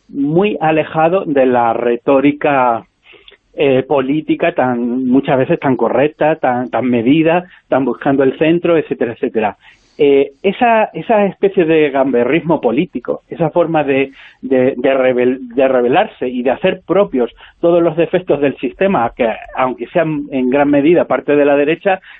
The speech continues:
se reinventan y los vuelven a coger. Todo eso, como digo, tiene una parte de inteligencia militar que se está aplicando, en cierto sentido, en Vox,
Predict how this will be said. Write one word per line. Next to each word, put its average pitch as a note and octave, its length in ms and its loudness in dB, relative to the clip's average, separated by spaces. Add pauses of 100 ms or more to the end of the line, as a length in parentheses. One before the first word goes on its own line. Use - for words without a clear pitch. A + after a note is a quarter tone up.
(140)
se D3 120 0
reinventan C3+ 640 0
y E3 60 4
los C3+ 120 2
vuelven B2+ 320 0
a A2 60 -4
coger. A2+ 380 -4 (340)
Todo A3 400 2
eso, G#3+ 420 0
como C#3 280 0
digo, F#3 260 2
tiene E3+ 240 0
una E3+ 200 0
parte E3 480 -2
de C#3+ 120 0
inteligencia C#3 580 -2
militar D#3+ 520 0 (320)
que D3+ 140 0
se B2+ 100 -2
está - 180 -4
aplicando, D#3 680 0 (480)
en C3+ 160 -4
cierto C#3+ 260 -2
sentido, A#2+ 560 0
en B2+ 220 -2
Vox, A#3+ 260 -2